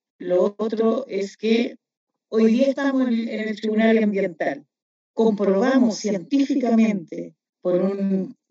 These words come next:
profesional mapuche lo que significa para nosotros nuestra cultura, porque lamentablemente aquí en Chile nuestra cultura no es relevante, nuestra religiosidad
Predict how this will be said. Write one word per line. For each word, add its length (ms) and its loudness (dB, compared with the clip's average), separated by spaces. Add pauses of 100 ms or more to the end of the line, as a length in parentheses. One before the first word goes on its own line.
(100)
profesional 680 0
mapuche 680 -2 (200)
lo 180 -6
que 80 -6
significa 540 0
para 180 4
nosotros 420 -2
nuestra 360 -2
cultura, 400 0
porque 220 -6
lamentablemente 920 2
aquí 120 -6
en 120 -4
Chile 500 0 (600)
nuestra 380 -4
cultura 680 0 (640)
no 280 2
es 240 2
relevante, 920 -2 (240)
nuestra 380 -2
religiosidad 1000 -2